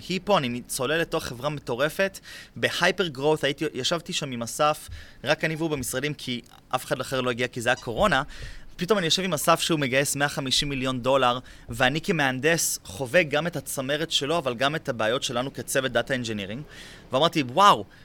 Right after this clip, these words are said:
מה, איך אני יכ-, מה, מה, מה אני יכול לעשות עם הזמן הזה, ומה, מה חסר לי במשוואה של איזה סוג יזם אני רוצה להיות?" ואמרתי, אוקיי, יש כל כך הרבה אנשים שהייתי רוצה לשאוב מהם מידע. יש, כולם עכשיו בזום. אנשים שפעם הייתי צריך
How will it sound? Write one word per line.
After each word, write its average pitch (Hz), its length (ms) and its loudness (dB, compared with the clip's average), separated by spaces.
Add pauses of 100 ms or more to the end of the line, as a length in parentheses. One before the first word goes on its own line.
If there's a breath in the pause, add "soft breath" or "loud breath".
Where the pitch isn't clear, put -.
(240 soft breath)
מה, 135 240 0
איך 196 200 4
אני 202 120 2
יכ-, 151 120 -2
מה, 156 240 2
מה, 156 300 0
מה 143 120 2
אני 175 100 0
יכול 165 160 -2
לעשות 151 180 -4
עם 143 120 -2
הזמן 120 260 -2
הזה, 131 200 -4
ומה, 131 200 0
מה 135 120 -2
חסר - 340 0
לי 151 80 0
במשוואה 117 460 -2
של 127 160 -4
איזה 123 160 -2
סוג 123 200 -6
יזם 117 240 -2
אני 117 120 -4
רוצה 107 280 -6
להיות?" 180 420 -4 (340 loud breath)
ואמרתי, 143 260 2
אוקיי, 147 160 -2
יש - 160 0
כל - 180 -14
כך - 160 -6
הרבה 170 200 4
אנשים 147 280 -2
שהייתי 151 220 -6
רוצה 131 160 -8
לשאוב 139 300 -2
מהם 127 140 -4
מידע. 104 300 -4 (800)
יש, 139 240 4
כולם 165 360 0
עכשיו 160 200 -2
בזום. 107 400 -4 (460 loud breath)
אנשים 135 360 4
שפעם 180 500 4
הייתי 151 180 -2
צריך 151 500 -4